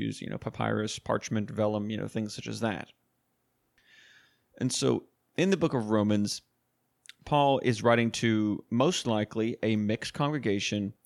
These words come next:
where it is predominantly Gentile. Now, scholars don't know exactly how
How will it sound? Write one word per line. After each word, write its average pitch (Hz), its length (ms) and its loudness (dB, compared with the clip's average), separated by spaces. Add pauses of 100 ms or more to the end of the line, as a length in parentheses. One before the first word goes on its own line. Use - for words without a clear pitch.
(440)
where 110 320 6
it 110 80 4
is 107 100 0
predominantly 101 800 0
Gentile. - 720 -2 (1000)
Now, 107 340 2 (340)
scholars 107 400 0
don't 107 280 -2
know 104 300 2
exactly 104 360 -2
how 131 420 4